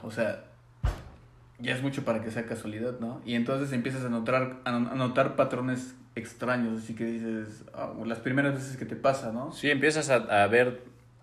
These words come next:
Speaker 2: números, ¿no? Como que se te re-, se te repiten números o
Speaker 1: Números o cosas o situaciones, o
Speaker 2: Sí,
Speaker 1: sea,
Speaker 2: como que cada quien tiene,
Speaker 1: este
Speaker 2: tiene sus códigos, ¿no? Que,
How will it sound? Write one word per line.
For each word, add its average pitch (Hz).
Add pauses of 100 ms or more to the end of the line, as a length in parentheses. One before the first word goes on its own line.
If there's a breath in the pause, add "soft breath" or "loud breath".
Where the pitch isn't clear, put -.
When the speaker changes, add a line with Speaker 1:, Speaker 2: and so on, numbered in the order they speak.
(100)
Speaker 2:
números, 113
¿no? 160
Como 101
que 95
se -
te 98
re-, 95
se 101
te 98
repiten 117
números 117
o 127
Speaker 1:
Números 147
o 113
cosas 143
o 127
situaciones, 120
o 117
Speaker 2:
Sí, 139
Speaker 1:
sea, -
Speaker 2:
como 151
que 156
cada 185
quien 190
tiene, 185
Speaker 1:
este 113
Speaker 2:
tiene 170
sus 131
códigos, 120
¿no? 151
Que, 98